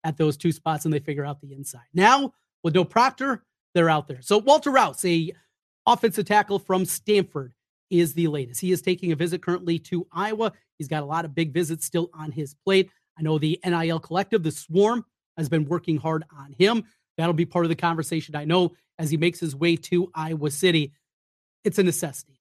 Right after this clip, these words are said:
Now, Rouse did take a step back this year in terms of grading from Pro Football Focus. I believe he, uh, let up something like double digits in rushes this year, in hurries, and gave up five sacks, something that we hadn't seen very much out of Rouse. So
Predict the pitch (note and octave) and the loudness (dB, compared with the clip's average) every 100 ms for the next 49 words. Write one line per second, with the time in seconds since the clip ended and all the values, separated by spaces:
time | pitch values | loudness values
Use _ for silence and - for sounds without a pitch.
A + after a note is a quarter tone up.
0 | - G3+ G#3 _ F#3+ C4 C4+ C4 G3+ B3 | 0 2 2 _ 4 4 4 -2 -2 -2
1 | - - - G3 - F3+ F3+ E3+ E3+ - | -2 -2 -2 -4 -2 -2 -2 -2 -2 2
2 | F3 F3 - _ _ _ E3+ - F3+ D#3+ | 2 2 -2 _ _ _ -6 0 0 0
3 | D3+ C3 D3 F3 F3+ F3 E3 C#3+ D#3 C#3+ | -4 -2 2 2 2 -2 -4 -2 -6 -6
4 | E3 - C3 - F#3+ F#3+ F#3 F3+ - _ | -6 -6 -10 -2 -2 2 0 -2 -8 _
5 | _ D#3+ D#3+ E3 D#3 D#3 D3 C#3+ D3+ E3+ | _ -2 0 2 2 0 -2 -6 -10 -8
6 | E3 E3 E3 F3+ D#3+ D#3 D#3 - _ _ | -4 -2 -4 -6 -6 -4 -4 -6 _ _
7 | - F3 F3+ D#3+ F3 F3 - D#3 D3+ E3 | -4 -2 2 2 2 2 0 0 0 -2
8 | _ _ - F#3 G3+ F#3 C#3+ F3+ - F3 | _ _ -2 -2 0 -2 0 -2 -2 0
9 | F3 E3 _ - E3 B2 F#3 F#3 F3 - | 0 0 _ -4 0 2 4 4 0 -4
10 | _ - D#3 E3 E3 D#3+ D#3+ D3 C#3+ F#3 | _ -8 -4 -2 -2 -2 -6 -8 -6 -4
11 | F#3+ - E3+ E3 D#3+ D3+ C#3 E3 D#3+ E3 | -4 -4 -6 -4 -4 -4 -4 -4 -4 -4
12 | D3+ D#3 D3+ D3+ - _ _ - E3+ D3 | -2 0 -2 -4 -8 _ _ -6 -4 -2
13 | D3 B2 - G3 | -4 -4 0 0